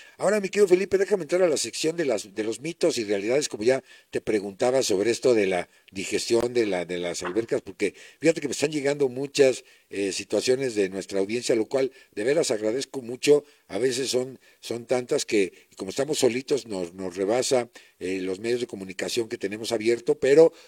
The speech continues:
eh, ahorita en cuanto podamos lo, lo, lo, lo, lo compartimos con mucho gusto. Y quiero preguntarte, dormir, el ponerte un cojín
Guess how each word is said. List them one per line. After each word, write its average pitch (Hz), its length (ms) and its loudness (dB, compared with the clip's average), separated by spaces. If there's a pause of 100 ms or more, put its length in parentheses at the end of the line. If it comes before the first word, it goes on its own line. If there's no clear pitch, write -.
(160)
eh, 95 680 -2
ahorita 113 360 -2
en 123 100 -2
cuanto 101 300 -4
podamos 107 420 -4
lo, 90 220 -2
lo, 87 340 -4
lo, 82 300 -8
lo, 82 280 -10
lo 80 140 -12
compartimos 92 560 -12
con 110 120 -14
mucho 127 200 -4
gusto. 156 260 2 (400)
Y - 80 -16
quiero 175 260 4
preguntarte, 165 520 2 (100)
dormir, 101 380 -6 (580)
el 95 200 -10
ponerte 151 420 -2
un 165 100 -4
cojín 127 920 2